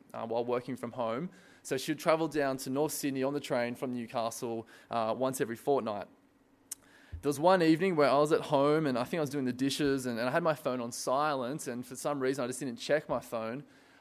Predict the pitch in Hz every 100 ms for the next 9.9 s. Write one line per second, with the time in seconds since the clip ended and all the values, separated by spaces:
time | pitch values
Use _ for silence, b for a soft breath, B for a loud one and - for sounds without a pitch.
0 | B 143 156 165 196 214 147 135 - 160
1 | 175 160 147 123 123 - 175 160 120 127
2 | 139 - 143 147 135 127 143 127 123 131
3 | 135 - 127 120 127 151 214 170 110 110
4 | - 127 127 _ - B B B B -
5 | 147 185 - 190 151 - 185 226 196 -
6 | 127 117 127 170 - - - 139 - -
7 | - 185 196 143 151 135 131 120 135 135
8 | b b 147 - - 160 165 135 - 139
9 | 139 135 135 113 110 107 104 -